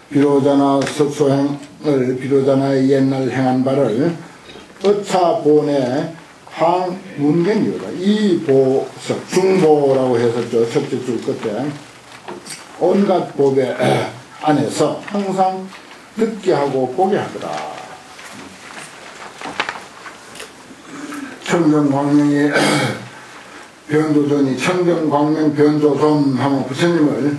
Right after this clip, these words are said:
어, 비로자나 부처님을 이제 이렇게, 어, 수식해서, 어, 표현하는 것입니다. 청정한 광명, 어, 변조전, 그 광명이 온데 다 비친다.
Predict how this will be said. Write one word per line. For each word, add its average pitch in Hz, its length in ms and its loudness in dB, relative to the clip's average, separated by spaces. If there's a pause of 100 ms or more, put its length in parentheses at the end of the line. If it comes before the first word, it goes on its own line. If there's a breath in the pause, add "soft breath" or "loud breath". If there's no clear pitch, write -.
어, 117 160 -6
비로자나 151 480 4
부처님을 143 720 2
이제 123 140 0
이렇게, 127 520 0 (240)
어, 104 600 -6 (260)
수식해서, 127 720 0
어, 135 300 0 (220)
표현하는 120 440 0
것입니다. 107 480 -6 (560 loud breath)
청정한 139 600 2
광명, 123 360 2
어, - 460 -10 (300)
변조전, 131 680 2
그 151 240 2
광명이 143 640 2 (480 loud breath)
온데 151 560 2
다 123 300 -2
비친다. 117 640 -2